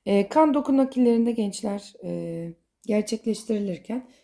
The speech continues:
vericinin antijenine, alıcının da antikonuna dikkat edilir. Bugün şöyle bir sistem vardır, aklınızda bulunsun.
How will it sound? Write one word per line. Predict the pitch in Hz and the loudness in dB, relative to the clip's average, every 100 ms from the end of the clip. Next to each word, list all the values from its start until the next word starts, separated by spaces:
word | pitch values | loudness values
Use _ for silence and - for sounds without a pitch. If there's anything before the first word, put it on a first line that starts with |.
| _ | _
vericinin | 233 247 233 208 190 | 4 6 6 0 -2
antijenine, | 196 226 - 226 226 | -4 -6 -2 0 0
alıcının | 262 196 190 190 | 0 -4 -6 -6
da | 214 | -6
antikonuna | 196 - 196 180 185 | -8 -10 -8 -6 -6
dikkat | 175 - 165 175 | -8 -14 -16 -14
edilir. | 156 180 254 _ _ _ _ _ | -8 -6 -6 _ _ _ _ _
Bugün | 262 | -2
şöyle | 254 302 277 247 | 0 0 0 0
bir | |
sistem | 247 247 - 247 220 | -4 -6 -4 0 2
vardır, | 185 185 208 | 2 0 0
aklınızda | 226 - 196 190 208 202 | -2 -2 -4 -2 -2 -2
bulunsun. | 196 180 - 254 | -4 -6 -8 -10